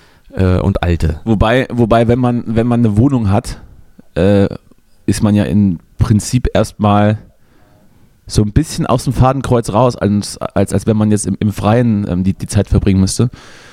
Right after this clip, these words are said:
Speaker 2: und sich dann nur
Speaker 1: Mhm.
Speaker 2: durch Schattenplätze eventuell mal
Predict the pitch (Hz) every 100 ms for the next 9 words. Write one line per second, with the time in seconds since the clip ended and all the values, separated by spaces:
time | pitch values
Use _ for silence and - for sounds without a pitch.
0 | - - - 208 107 - 107 110 110 -
1 | - - 147 123 - 110 101 113 98 104
2 | 101 107 95 98 95